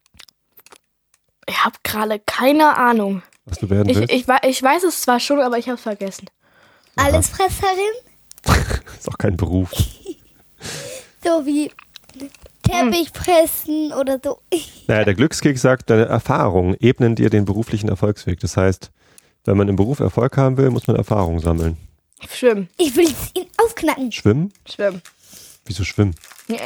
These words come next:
Speaker 1: ich hab sehr viel Erschwa-, Erfahrung vom Schwimmen.
Speaker 3: Äh.
Speaker 2: Du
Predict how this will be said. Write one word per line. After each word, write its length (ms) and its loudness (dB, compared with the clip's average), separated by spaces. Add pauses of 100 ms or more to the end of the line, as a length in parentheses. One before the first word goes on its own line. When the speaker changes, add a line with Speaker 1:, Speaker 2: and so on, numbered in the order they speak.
Speaker 1:
ich 120 -8
hab 160 -4
sehr 400 -2
viel 180 0
Erschwa-, 440 -4
Erfahrung 580 -8 (840)
vom 160 -12
Schwimmen. 320 -12 (1500)
Speaker 3:
Äh. 40 -10
Speaker 2:
Du 380 -2